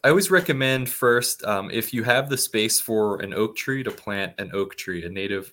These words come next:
oak to your area, because, um, throughout most of the continental U S, um, oak trees are the, the best for wildlife. They support the most amount of insects, which supports the most amount of birds and up the food chain.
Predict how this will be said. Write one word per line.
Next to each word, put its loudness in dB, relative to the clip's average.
oak -6
to -8
your 0
area, -2
because, 0
um, -2
throughout 4
most 6
of 0
the 2
continental -2
U -2
S, 0
um, -8
oak 2
trees -2
are 2
the, 0
the -10
best 0
for -2
wildlife. 4
They 2
support 0
the -12
most -4
amount -6
of -8
insects, -2
which -4
supports -4
the -12
most -4
amount -6
of -10
birds 4
and -4
up -4
the -4
food -6
chain. -10